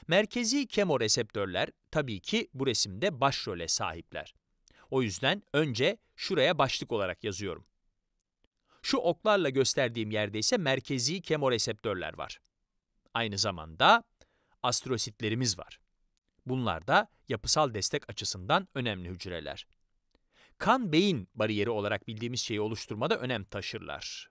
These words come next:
Tam burada görüyorsunuz. Kan beyin bariyeri, kanda gerçekleşen şeylerle beynin etrafındaki interstisyel sıvıda gerçekleşenleri birçok açıdan birbirinden ayırır. Hızlıca özet geçecek olursak,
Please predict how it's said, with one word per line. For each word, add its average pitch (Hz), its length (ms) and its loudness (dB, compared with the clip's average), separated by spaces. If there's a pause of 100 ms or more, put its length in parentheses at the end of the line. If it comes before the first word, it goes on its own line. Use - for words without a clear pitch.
(140)
Tam 175 260 0
burada 110 220 0
görüyorsunuz. 104 720 -4 (680)
Kan 156 360 -2
beyin 131 300 2
bariyeri, 95 480 -2 (200)
kanda 143 260 0
gerçekleşen 113 640 -2
şeylerle 120 580 -2
beynin 135 220 -2
etrafındaki 113 920 -2 (380)
interstisyel 143 1500 2 (100)
sıvıda 107 460 0
gerçekleşenleri 104 1300 0 (240)
birçok 165 440 0
açıdan 147 400 0 (120)
birbirinden 104 460 -4
ayırır. 85 400 -8 (840)
Hızlıca 220 400 4
özet 123 260 2
geçecek 107 440 -4
olursak, 110 460 -2